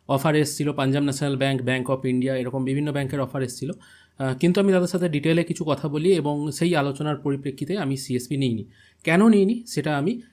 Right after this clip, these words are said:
কিছু পয়েন্টে আলোচনা করছি। প্রথম কারণ হলো, আহ, সিএসপি নেওয়ার জন্য ফার্স্ট টাইম তারা বলবে আপনার যে প্রতিষ্ঠান বা যে দোকানটি আছে সেখানে আপনাকে শুধুমাত্র ব্যাংক রিলেটেড কাজই করতে হবে। মানে আপনি যে ব্যাংকের সিএসপি নেবেন সেই ব্যাংকের টাকা জমা তোলা,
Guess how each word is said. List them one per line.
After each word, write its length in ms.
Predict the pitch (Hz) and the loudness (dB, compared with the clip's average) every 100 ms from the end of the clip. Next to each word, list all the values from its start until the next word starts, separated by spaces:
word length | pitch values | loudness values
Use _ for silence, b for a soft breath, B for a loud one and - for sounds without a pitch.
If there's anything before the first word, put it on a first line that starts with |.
| B - | B -4
কিছু 180 | 151 160 | -2 -2
পয়েন্টে 360 | 156 151 165 196 | 0 0 2 0
আলোচনা 340 | 131 117 123 | -2 -2 -4
করছি। 360 | 113 113 113 101 - | -4 -6 -8 -14 -2
প্রথম 300 | 175 170 240 | 0 2 2
কারণ 220 | 185 180 | 2 0
হলো, 260 | 139 117 - B B B | 0 -2 -4 B B B
আহ, 140 | 123 120 | -4 -2
সিএসপি 520 | - 175 202 208 214 | 2 4 4 2 2
নেওয়ার 340 | 160 151 170 | 2 2 2
জন্য 360 | 135 113 131 190 | 0 -2 -4 -6
ফার্স্ট 360 | - 147 151 | -4 -4 -2
টাইম 240 | 143 135 165 | -2 -2 -2
তারা 240 | 131 131 | -2 -2
বলবে 380 | 120 117 113 - B B B | -2 -2 -2 -6 B B B
আপনার 400 | 135 139 180 190 | -2 2 2 2
যে 120 | 202 | 0
প্রতিষ্ঠান 560 | 196 143 151 147 175 165 | 0 -2 -2 -4 -4 -2
বা 120 | 170 | -2
যে 160 | 139 143 | -2 -4
দোকানটি 480 | 127 131 135 135 | -4 -4 -2 -2
আছে 180 | 117 175 | -2 -4
সেখানে 340 | - 139 175 175 | -6 -4 -2 -2
আপনাকে 320 | 131 127 135 | -2 -4 -6
শুধুমাত্র 540 | 131 127 127 127 170 | -4 -2 -2 -2 -2
ব্যাংক 380 | 123 131 151 156 | 0 0 0 -2
রিলেটেড 380 | 151 156 180 180 | -2 -2 -4 -4
কাজই 260 | 139 127 | -2 -2
করতে 280 | 170 160 131 | -2 -2 -4
হবে। 220 | 117 110 - b b - | -8 -8 -12 b b -2
মানে 160 | 156 | 2
আপনি 180 | 175 196 | 4 4
যে 140 | 160 165 | 4 2
ব্যাংকের 320 | 165 156 180 | 0 0 -2
সিএসপি 440 | - 143 143 170 | 0 -2 -2 -2
নেবেন 240 | 143 135 190 | -2 -2 -4
সেই 240 | - 151 | -4 -2
ব্যাংকের 340 | 139 127 147 139 | -2 -2 -4 -4
টাকা 240 | 127 135 | -4 -4
জমা 300 | 127 123 131 | -2 0 0
তোলা, 380 | 135 127 123 127 | 0 0 0 -2